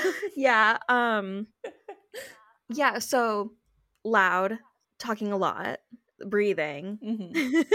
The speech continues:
Speaker 2: <laughs>
Speaker 1: It's so annoying. Like, it's, it's not, like, the way I speak, it's just, like, the way I get when I'm excited when I speak, like, really,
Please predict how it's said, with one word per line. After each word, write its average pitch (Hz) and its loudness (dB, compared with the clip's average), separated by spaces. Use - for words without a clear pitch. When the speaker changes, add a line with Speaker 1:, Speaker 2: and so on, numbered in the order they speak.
Speaker 2:
<laughs> 320 4
Speaker 1:
It's 349 2
so 247 0
annoying. 208 -4
Like, 180 -6
it's, 202 -8
it's 233 -2
not, 254 -4
like, 233 -4
the 208 -4
way 208 0
I 196 -2
speak, 202 -10
it's 190 -6
just, 208 -10
like, 175 -10
the 196 -2
way 190 -2
I 185 -4
get - -8
when - -12
I'm - -10
excited - -12
when - -16
I - -10
speak, 208 -16
like, 180 -8
really, 170 -14